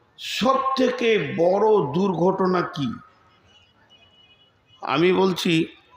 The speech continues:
এই যে গাইসালের ট্রেন অ্যাক্সিডেন্টটাতে বড় দুর্ঘটনা। আমার মৌলানা ভাই বলছে, "না, ওটা লয়,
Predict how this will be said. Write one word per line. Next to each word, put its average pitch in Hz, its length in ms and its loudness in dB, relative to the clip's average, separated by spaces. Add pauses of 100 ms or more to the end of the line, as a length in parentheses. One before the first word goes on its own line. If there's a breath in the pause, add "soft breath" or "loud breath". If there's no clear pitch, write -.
(840)
এই 139 160 0
যে 156 120 0
গাইসালের 180 640 0 (160)
ট্রেন 185 220 2
অ্যাক্সিডেন্টটাতে 180 800 0
বড় 143 260 0
দুর্ঘটনা। 131 680 -2 (1300)
আমার 156 300 0
মৌলানা 180 500 2
ভাই 196 240 2
বলছে, 196 300 0
"না, 208 200 2
ওটা 196 340 2
লয়, 151 240 2